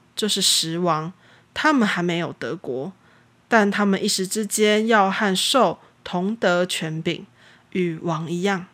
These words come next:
他们同心合意，将自己的能力、权柄给那兽。他们与羔羊征战，羔羊必胜过他们，因为羔羊是万主之主、万王之王，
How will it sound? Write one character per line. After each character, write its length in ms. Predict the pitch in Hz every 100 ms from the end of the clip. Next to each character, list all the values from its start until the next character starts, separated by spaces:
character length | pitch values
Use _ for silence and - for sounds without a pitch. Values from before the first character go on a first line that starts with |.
| _ _ _ - - -
他 160 | - 226
们 120 | 220
同 220 | 214 196
心 240 | 190 240 240
合 220 | 208 180
意， 260 | 214 208 185
将 300 | 196 196 214
自 140 | 220
己 140 | 190 165
的 180 | 175
能 260 | 175 165 180
力、 300 | 240 214 180 _ _
权 380 | - 175 165 185
柄 300 | 185 117 143
给 160 | 139 135
那 220 | 170 160
兽。 340 | - 196 - - _ - - - - _
他 160 | - 233
们 240 | 233 208
与 140 | 190 180
羔 240 | - 233
羊 200 | 220 190
征 240 | 196 233 247
战， 440 | 262 202 160 202
羔 180 | - 196
羊 260 | 196 160 185
必 160 | 220
胜 360 | 190 - 285 220
过 160 | 185 165
他 200 | - 160
们， 260 | 160 151 - _ - - - -
因 200 | 220 226
为 100 | 233
羔 260 | 220 254 247
羊 280 | 247 170 175
是 260 | - 208
万 320 | 185 254 214 175
主 240 | 175 170
之 220 | - 233
主、 340 | 233 196 165 208
万 240 | 180 185 170
王 240 | 156 160
之 200 | - 208
王， 340 | 190 165 165